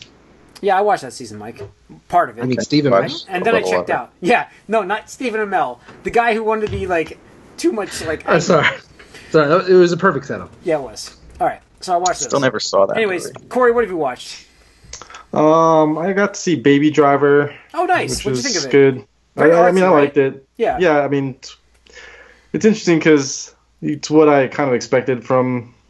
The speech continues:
Speaker 1: Yeah.
Speaker 4: from him, but at the same
Speaker 1: Yeah.
Speaker 4: time, it was, like, very different than what he does. I, I, I mean, by, uh, Edgar Wright.
Speaker 1: It was, it was a weird movie 'cause, like, it did meet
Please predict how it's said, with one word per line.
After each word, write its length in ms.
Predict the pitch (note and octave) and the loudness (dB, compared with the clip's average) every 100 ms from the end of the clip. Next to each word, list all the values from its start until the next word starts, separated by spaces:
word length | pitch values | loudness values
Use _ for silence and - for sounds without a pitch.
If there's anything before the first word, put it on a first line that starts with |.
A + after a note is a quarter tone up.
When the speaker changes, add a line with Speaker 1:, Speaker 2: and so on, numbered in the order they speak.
| F#3+ | -6
Speaker 1:
Yeah. 180 | E3 | -4
Speaker 4:
from 140 | C3+ C3+ | -2 0
him, 140 | C3 | 2
but 240 | B2 A2+ A2 | 4 4 2
at 40 | |
the 40 | - | -2
same 160 | C3 | -2
Speaker 1:
Yeah. 60 | A#2+ | 0
Speaker 4:
time, 240 | A#2 A#2 | 0 2
it 20 | A2+ | 2
was, 140 | G#2 | 0
like, 120 | G#2 | 0
very 200 | A2+ A2+ | 4 4
different 380 | G#2 G#2+ B2 A#2 | 4 2 2 0
than 160 | A2 G#2+ | 0 0
what 220 | G#2 G#2 | 0 -2
he 80 | A#2 | -2
does. 680 | A2+ A2+ A2+ A2 - - - | 2 4 4 0 -8 -8 -2
I, 60 | - | 2
I, 480 | C#3 C3+ C3 C3 B2+ | 4 4 2 2 2
I 20 | |
mean, 160 | A#2+ G#2+ | 2 2
by, 160 | G#2 G#2+ A#2 | 2 0 -2
uh, 140 | G#2 | 0
Edgar 200 | A2 G#2 | 2 2
Wright. 200 | G2+ G2+ | 4 4
Speaker 1:
It 40 | |
was, 220 | B3+ - - | 2 -6 -12
it 80 | B3+ | -8
was 100 | B3+ | -6
a 40 | |
weird 220 | B3+ D#4 C4+ | -2 -2 -2
movie 240 | A#3+ A3+ | -2 -2
'cause, 220 | G3 E3 | -4 -4
like, 180 | E3+ - - | -6 -6 -6
it 260 | F3+ - | -6 -6
did 320 | G3 G#3 D#3 | -2 -2 -4
meet 280 | E3 F3 F3+ | -8 -8 -8